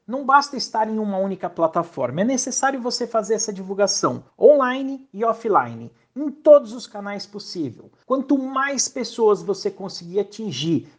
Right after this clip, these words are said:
com essa informação da sua promoção, que promoção significa incentivo a curto prazo pro cliente comprar agora, é necessário que todo o mercado saiba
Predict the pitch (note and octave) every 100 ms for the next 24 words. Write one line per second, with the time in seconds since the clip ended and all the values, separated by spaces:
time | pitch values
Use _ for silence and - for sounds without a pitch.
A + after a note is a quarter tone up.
0 | _ F3 F3+ A#3 - B3 - A#3 A3 A3
1 | G#3+ - F#3+ C3+ - _ C#3+ D#3+ A3+ -
2 | - C#4 C#4+ B3 A#3+ A#3+ A3 - G#3 F3+
3 | B2+ - _ - F3 - A3+ A3 G3+ -
4 | A#3 A3 A3 G#3+ G#3 A3+ G#3+ A3+ G#3+ A3+
5 | G#3 - A#3+ G#3 G#3 A3+ G3+ G3+ G#3 G3
6 | G3 G3+ G3+ G3 G3 G3+ - F#3+ F#3 F#3
7 | E3 E3+ D3 A2 _ - A#3+ B3+ B3 A3+
8 | A#3+ A3 G#3+ G#3+ G#3 - G#3 - _ C4
9 | B3 B3 A#3 G#3 - F#3 F#3 G3+ - G3
10 | F#3 F#3+ F3+ G3+